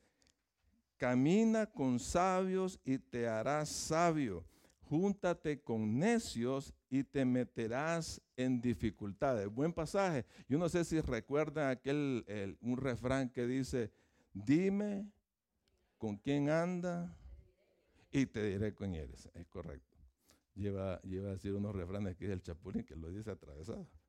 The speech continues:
Pues eso, eso es. Dime quién andas y te diré quién eres. Si tus amigos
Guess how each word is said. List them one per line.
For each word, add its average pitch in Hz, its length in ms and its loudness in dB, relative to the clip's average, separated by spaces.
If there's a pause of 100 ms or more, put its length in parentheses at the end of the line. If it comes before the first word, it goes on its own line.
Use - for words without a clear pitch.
(1000)
Pues - 240 -6 (160)
eso, 151 480 2
eso 135 420 0
es. 87 320 -8 (240)
Dime 185 560 2
quién 151 320 0
andas 175 680 -2 (440)
y 113 120 -2
te 110 220 -2
diré 107 420 0
quién 123 300 0
eres. 120 580 0 (560)
Si - 260 2 (220)
tus 143 260 -4
amigos 135 800 4